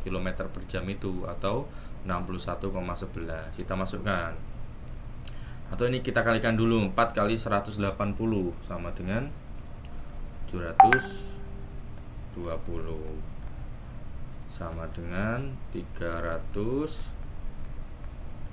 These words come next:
kali nol. V-nya ada tadi ya, enam puluh satu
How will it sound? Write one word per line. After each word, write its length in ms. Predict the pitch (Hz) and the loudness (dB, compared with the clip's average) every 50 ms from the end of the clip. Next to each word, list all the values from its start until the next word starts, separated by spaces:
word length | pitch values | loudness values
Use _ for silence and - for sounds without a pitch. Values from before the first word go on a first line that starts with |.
| - - - - - - - - - - - - - - - - - | -4 -6 -6 -6 -6 -6 -6 -6 -6 -4 -4 -2 -2 -2 -2 -2 -2
kali 640 | 92 85 85 82 85 87 92 104 117 131 139 160 170 165 - - - - - - - - - - 87 82 85 | -2 -2 0 0 0 2 2 2 2 2 2 0 0 -2 -4 -4 -6 -6 -6 -6 -6 -6 -4 -4 -4 -4 -2
nol. 480 | 85 90 98 110 120 135 147 160 156 151 - - - - - - - - - - - - - - - | 0 2 4 4 4 4 2 0 -2 -2 -2 -4 -4 -4 -6 -6 -4 -4 -4 -4 -6 -6 -6 -6 -2
V-nya 340 | - 101 98 104 110 104 101 | 2 2 4 6 6 6 6
ada 140 | 98 107 101 | 6 4 4
tadi 400 | 98 101 98 104 107 117 131 - | 4 4 4 4 4 4 4 4
ya, 220 | 113 123 151 175 - - - - - - - - - - - - - - - - 101 | 2 2 2 0 -2 -4 -6 -6 -6 -8 -8 -8 -8 -6 -6 -6 -6 -6 -6 -6 -4
enam 260 | 101 98 98 98 95 | -2 0 0 0 0
puluh 240 | 104 98 98 98 92 | 0 0 0 0 0
satu 720 | - 98 92 90 - - - 98 101 104 117 131 147 143 | 0 0 0 0 0 -2 0 0 0 2 2 0 -2 -4